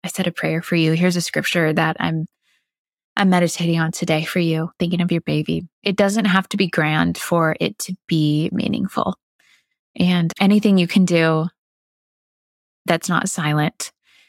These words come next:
that is an act of, of, of showing love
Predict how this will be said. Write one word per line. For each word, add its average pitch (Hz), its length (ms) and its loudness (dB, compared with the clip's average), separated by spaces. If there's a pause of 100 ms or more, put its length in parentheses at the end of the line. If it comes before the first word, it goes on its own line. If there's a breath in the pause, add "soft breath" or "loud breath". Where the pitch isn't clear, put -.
(760 soft breath)
that 165 120 4
is - 140 0
an 160 120 -4
act 165 380 -2
of, 170 160 2
of, 170 460 -2
of 180 100 -4
showing 185 340 4
love 175 480 0